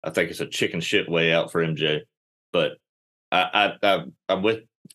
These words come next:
God, this hurts me to say. I agree with Friday Night Jimmy. And, um, the fact of,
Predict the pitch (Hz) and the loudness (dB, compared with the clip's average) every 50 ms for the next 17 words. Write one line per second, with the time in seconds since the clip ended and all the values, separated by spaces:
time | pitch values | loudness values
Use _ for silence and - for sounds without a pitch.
0 | _ - 92 82 80 73 71 73 - - 78 - - - 73 69 69 - - 64 | _ -2 0 0 0 0 -2 -6 -4 -4 -6 -6 -6 -8 -10 -8 -4 -4 -4 -4
1 | 64 - _ _ _ _ _ _ _ - 80 82 85 95 95 92 85 82 - 90 | -4 -10 _ _ _ _ _ _ _ -4 -4 -2 2 2 2 2 2 0 2 2
2 | 85 82 80 80 78 78 76 71 - 78 73 73 73 71 - _ _ _ _ _ | 4 4 4 2 2 0 0 0 -2 -4 -2 -2 -4 -6 -8 _ _ _ _ _
3 | _ _ _ _ _ _ _ _ _ _ _ - 87 87 85 80 78 76 73 - | _ _ _ _ _ _ _ _ _ _ _ -2 0 2 2 2 2 0 -2 -6
4 | - - _ - 85 85 82 80 78 78 78 73 71 - - _ _ _ - 78 | -10 -10 _ 0 2 2 4 4 2 2 0 -2 -4 -10 -16 _ _ _ -4 -4
5 | 90 85 - 98 87 85 78 - - - - 82 82 80 - | -4 0 2 4 4 4 2 0 -2 0 2 2 2 2 0